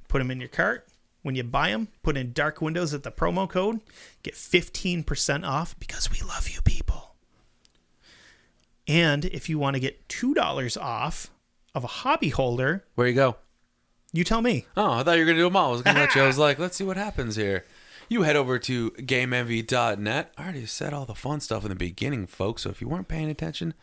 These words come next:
Speaker 2: that's on you. And you can pick out some sweet, sweet, delicious hobby tools, and then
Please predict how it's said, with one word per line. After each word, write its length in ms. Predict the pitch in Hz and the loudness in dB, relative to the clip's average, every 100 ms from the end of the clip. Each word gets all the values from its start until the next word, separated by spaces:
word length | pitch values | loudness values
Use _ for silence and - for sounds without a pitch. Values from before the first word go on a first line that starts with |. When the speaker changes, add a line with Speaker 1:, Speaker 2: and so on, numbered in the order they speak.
| _ _ _ - | _ _ _ -12
Speaker 2:
that's 220 | 202 - | -8 -6
on 240 | 160 165 | -4 -2
you. 380 | 156 165 104 90 - - - - - - - - - - | 0 -2 -4 -6 -14 -20 -20 -18 -16 -14 -18 -20 -20 -18
And 120 | - 107 | -8 -6
you 80 | |
can 360 | 113 104 98 95 - - _ _ _ - | -4 -4 -4 -6 -12 -20 _ _ _ 0
pick 180 | 156 | 2
out 140 | 139 127 | 2 -2
some 160 | 107 98 | -4 -4
sweet, 880 | - - - 117 110 113 120 110 _ _ _ _ _ - | -4 -4 -4 -6 -4 -2 -2 -2 _ _ _ _ _ -14
sweet, 1000 | - - - - 92 98 175 156 - - | -6 -4 -4 -6 -4 0 0 0 -6 -8
delicious 760 | 95 98 95 90 87 85 - - _ _ | -4 -2 -2 -2 -2 -4 -6 -8 _ _
hobby 320 | - 110 95 | 0 2 2
tools, 480 | 92 101 101 139 - _ _ _ _ - | 0 0 0 -2 -6 _ _ _ _ -12
and 100 | - | -6
then 640 | 107 107 107 104 101 - | -4 -2 -2 -4 -6 -12